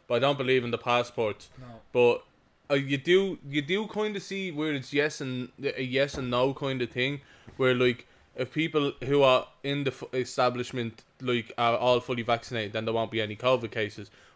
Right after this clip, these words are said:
Speaker 1: But that's not the case anyways, because you can
Speaker 2: Yeah.
Speaker 1: still catch it once
Speaker 2: That's
Speaker 1: you're
Speaker 2: it.
Speaker 1: vaccinated. But it's just, um, m-, uh, it's a more, uh, minute,
Speaker 2: But this
Speaker 1: minute
Speaker 2: is the
Speaker 1: chance.
Speaker 2: ch-, this is the thing what's pissing
Speaker 1: But
Speaker 2: people
Speaker 1: it's, it's
Speaker 2: off,
Speaker 1: just,
Speaker 2: bro.
Speaker 1: yeah,
Speaker 2: It's
Speaker 1: that's
Speaker 2: right. If,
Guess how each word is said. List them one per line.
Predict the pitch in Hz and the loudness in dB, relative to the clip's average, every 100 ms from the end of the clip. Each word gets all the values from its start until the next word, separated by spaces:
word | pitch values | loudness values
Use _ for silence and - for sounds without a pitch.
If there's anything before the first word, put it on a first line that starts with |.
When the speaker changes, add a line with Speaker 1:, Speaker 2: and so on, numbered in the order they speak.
| - | -6
Speaker 1:
But | 127 | 2
that's | 160 156 | 2 4
not | 139 127 | 0 0
the | |
case | 123 127 117 - | 0 0 0 -4
anyways, | 127 147 123 104 101 | -6 -2 -2 -2 -4
because | - - 117 107 | -8 -2 -2 -2
you | 113 | -6
can | 113 | -10
Speaker 2:
Yeah. | 151 | -2
Speaker 1:
still | 156 151 | 2 2
catch | - 131 151 | 2 2 2
it | 107 - _ _ | -4 -12 _ _
once | 135 143 | -4 0
Speaker 2:
That's | 135 | 2
Speaker 1:
you're | 120 | 4
Speaker 2:
it. | 143 | 4
Speaker 1:
vaccinated. | - 127 110 107 | 2 -2 -2 0
But | 123 | -2
it's | 117 | -2
just, | 143 131 - 127 | -4 -4 -2 0
um, | 117 - - | 0 -2 -12
m-, | 131 127 - | -12 -10 -8
uh, | 120 113 107 101 - _ _ - _ | -4 -2 -2 -4 -10 _ _ -20 _
it's | - 113 - | -10 -8 -10
a | 117 | -8
more, | 117 123 123 123 | 0 4 4 4
uh, | 117 110 104 101 | 2 2 0 -4
minute, | 110 117 110 113 117 107 _ _ | -6 -6 -4 -4 -4 -6 _ _
Speaker 2:
But | - | -18
this | 113 | -10
Speaker 1:
minute | 120 117 117 | -6 -4 -4
Speaker 2:
is | 117 | -4
the | |
Speaker 1:
chance. | 127 117 165 147 | -4 -4 -6 -14
Speaker 2:
ch-, | |
this | 180 185 | -14 -14
is | 175 | -16
the | - 143 | -14 -14
thing | - 160 143 | -14 -14 -12
what's | 135 131 | -12 -14
pissing | - 160 143 127 | -14 -14 -8 0
Speaker 1:
But | 196 | 2
Speaker 2:
people | 135 | 2
Speaker 1:
it's, | 131 | -2
it's | 127 | -4
Speaker 2:
off, | 392 311 285 | 0 0 0
Speaker 1:
just, | 208 | -4
Speaker 2:
bro. | 139 135 | -6 -2
Speaker 1:
yeah, | 269 302 180 - | 0 0 -2 -6
Speaker 2:
It's | 143 | -6
Speaker 1:
that's | 135 - | -6 -8
Speaker 2:
right. | 147 180 190 170 - - - _ - | -8 -6 -6 -10 -20 -20 -20 _ -10
If, | 165 135 - | -10 -10 -18